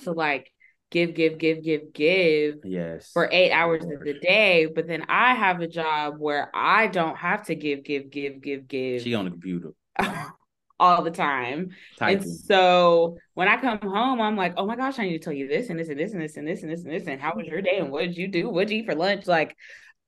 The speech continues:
Speaker 1: all of the things. And Terrence is like,
Speaker 2: It was good.
Speaker 1: "I just want you."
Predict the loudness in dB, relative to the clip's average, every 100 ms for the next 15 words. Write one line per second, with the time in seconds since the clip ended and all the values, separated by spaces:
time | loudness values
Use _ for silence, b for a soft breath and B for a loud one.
0 | _ 4 8 10 10 6 2 2 4 2
1 | 0 -2 -4 0 0 0 -6 -4 0 0
2 | -2 -10 _ _ _ -2 -2 0 -2 -2
3 | -2 -6 -2 -2 0 -4 -2 -2 -2 -4